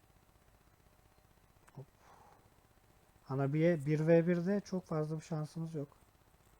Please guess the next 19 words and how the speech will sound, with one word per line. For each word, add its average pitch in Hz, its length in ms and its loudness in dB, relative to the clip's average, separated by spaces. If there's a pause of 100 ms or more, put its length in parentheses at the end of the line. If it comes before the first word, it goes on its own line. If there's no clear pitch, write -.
(880)
Adam 143 260 -4
hayvan 147 400 0
gibi 147 140 -4
kritik - 400 -14
vurur 120 280 -8
çünkü. 127 300 -12 (160)
Bir 127 60 -8
de 135 80 -4
kasmış 131 520 -10
yani 113 280 -10
bu. 120 80 -14 (760)
Kasılan 131 460 -8
bir 120 60 -10
Hanabi 117 360 -10
bu. 143 100 -12 (1900)
Can 131 180 -6
çalacağım. 120 440 -8 (1400)
Ölmeyeceğim 117 520 -12
yani. 113 240 -12